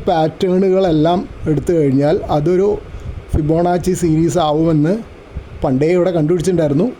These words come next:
പക്ഷേ ഇത് പ്രശസ്തമായത് ആയിരത്തി ഇരുന്നൂറ്റി രണ്ടിൽ ഫിബൊണാച്ചി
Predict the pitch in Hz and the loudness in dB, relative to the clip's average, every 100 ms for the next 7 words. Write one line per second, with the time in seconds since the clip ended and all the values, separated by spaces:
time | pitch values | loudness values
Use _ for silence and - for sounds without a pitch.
0 | - 170 160 202 254 - - - - - | -6 -6 -2 0 0 -4 -16 -16 -18 -18
1 | - - - - 170 175 190 - - - | -18 -16 -12 -8 -2 0 0 -2 -8 -4
2 | 143 - 185 262 247 233 226 226 269 - | -4 -2 -2 0 0 2 2 0 0 -4
3 | - - - - - - - 196 185 185 | -10 -16 -16 -16 -14 -16 -10 -4 0 0
4 | - 196 185 190 185 185 175 180 214 170 | 0 0 2 2 2 0 2 0 0 0
5 | 156 165 180 156 | 2 2 2 0